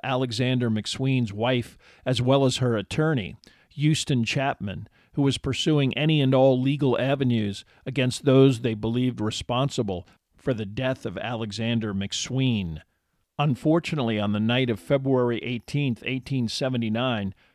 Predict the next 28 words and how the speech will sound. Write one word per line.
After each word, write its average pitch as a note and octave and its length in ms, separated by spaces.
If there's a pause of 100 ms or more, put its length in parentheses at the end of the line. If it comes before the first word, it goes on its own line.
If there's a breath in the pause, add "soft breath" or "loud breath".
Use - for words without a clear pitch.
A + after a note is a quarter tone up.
(160 soft breath)
Chapman, B2 720
a A2+ 60
blustery, A#2+ 720
aggressive A#2+ 600
individual, A2+ 760 (280 soft breath)
ran C#3+ 280
into C3+ 260
a G#2+ 60
band B2 340
of - 140
currently A#2+ 440
neutral A#2+ 680 (200 soft breath)
but C3 140
intoxicated A#2+ 920
gunslingers, A2+ 840 (220 soft breath)
with C3+ 160
the A2 80
kid C3+ 400
a G#2 40
nearby A2 460
spectator. G#2 840 (460 soft breath)
Chapman C3 440
wound B2 300
up G#2+ 160
dead B2 200
in A2+ 120
the G#2+ 40
gutter, A#2+ 520